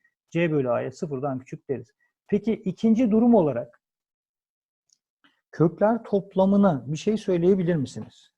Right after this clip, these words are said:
Kökler toplamına bir şey şu haliyle söyleyemezsiniz. Hangi haliyle söylersiniz? Şu haliyle söylersiniz arkadaşlar. Bir, deseydi ki bize,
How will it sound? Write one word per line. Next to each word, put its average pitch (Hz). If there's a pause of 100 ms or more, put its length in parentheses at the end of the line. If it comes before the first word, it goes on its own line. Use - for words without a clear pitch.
(140)
Kökler 170
toplamına 127
bir 160
şey 175 (200)
şu 254
haliyle 208
söyleyemezsiniz. 165 (640)
Hangi 233
haliyle 175
söylersiniz? 147
Şu -
haliyle 170
söylersiniz 123
arkadaşlar. 120
Bir, 160
deseydi 202
ki 135
bize, 117